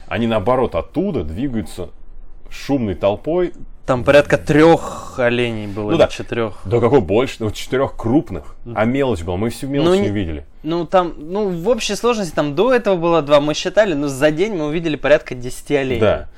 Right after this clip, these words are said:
Speaker 1: Но вот эта третья группа была самой многочисленной, и, ну, потом уже, я так думаю, что,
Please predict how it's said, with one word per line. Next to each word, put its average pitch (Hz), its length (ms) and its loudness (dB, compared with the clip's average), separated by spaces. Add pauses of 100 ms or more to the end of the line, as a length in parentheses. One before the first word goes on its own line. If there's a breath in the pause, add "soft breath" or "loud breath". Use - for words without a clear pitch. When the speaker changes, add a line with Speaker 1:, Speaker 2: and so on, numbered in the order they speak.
(200 soft breath)
Speaker 1:
Но 117 60 0
вот 143 100 4
эта 160 140 2
третья 147 320 0
группа 131 240 -2
была 107 160 4
самой 117 240 -4
многочисленной, 104 800 -6
и, 127 340 -4 (120)
ну, 123 120 -6
потом 190 360 0
уже, 123 160 -4
я 104 40 -2
так 92 160 -6
думаю, 120 240 -4
что, 85 440 -10